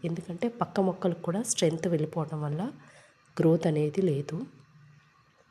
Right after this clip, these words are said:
ఇలా పాట్ సైజ్ బట్టి గ్రోత్లో డిఫరెన్స్ ఉంటుంది. ట్వెల్వ్ ఇంచ్ పాట్లో ఒకటే మొక్క పెడితే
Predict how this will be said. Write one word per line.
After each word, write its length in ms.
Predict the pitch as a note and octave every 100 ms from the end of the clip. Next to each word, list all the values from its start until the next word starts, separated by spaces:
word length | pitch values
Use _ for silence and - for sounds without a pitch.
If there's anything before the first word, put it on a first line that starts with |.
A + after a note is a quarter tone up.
| _ _ _ _ _ _ - - - - - -
ఇలా 180 | F3+ F#3+ F#3+ E3
పాట్ 260 | E3 G3 -
సైజ్ 220 | F#3 -
బట్టి 280 | E3 E3 G#3+ C4+ - -
గ్రోత్లో 360 | - E3+ - F#3+
డిఫరెన్స్ 480 | E3+ - E3 E3+ -
ఉంటుంది. 420 | D3 D3 D#3 D3+ B3 - - - - - - - - -
ట్వెల్వ్ 300 | E3 E3+ G3
ఇంచ్ 160 | F#3 -
పాట్లో 300 | D#3+ D3+ G3
ఒకటే 380 | D#3+ - E3+ G3
మొక్క 260 | F3 - F3
పెడితే 260 | D3+ -